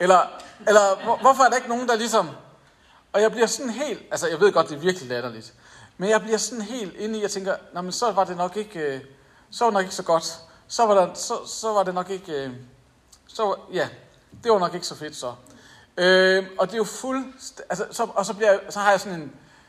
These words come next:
times tid, eller halvanden eller to, hvor jeg bla-, er vildt påvirket af det der, og det vi-, viser bare noget af min umodenhed. Men det viser nok også bare noget om, at nogle gange kan vi godt komme til at have nogle reaktionsmønstre,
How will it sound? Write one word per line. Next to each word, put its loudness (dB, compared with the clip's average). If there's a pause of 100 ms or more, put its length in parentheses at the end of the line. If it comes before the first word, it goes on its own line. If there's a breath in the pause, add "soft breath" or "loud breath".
(200 soft breath)
times -8
tid, -6
eller -2
halvanden -4
eller -6
to, -4
hvor 0
jeg 2
bla-, -2
er 2
vildt -6
påvirket 0
af -4
det -8
der, -6
og -10
det -12
vi-, -18
viser -10
bare 0
noget -4
af -6
min -10
umodenhed. -6 (440 loud breath)
Men 2 (300)
det 0
viser -2
nok 4
også 0
bare 6
noget 2
om, -2 (100)
at -6 (540 soft breath)
nogle -6
gange 2
kan -12
vi -10
godt -2
komme -10
til -4
at -4
have -6
nogle -8
reaktionsmønstre, -10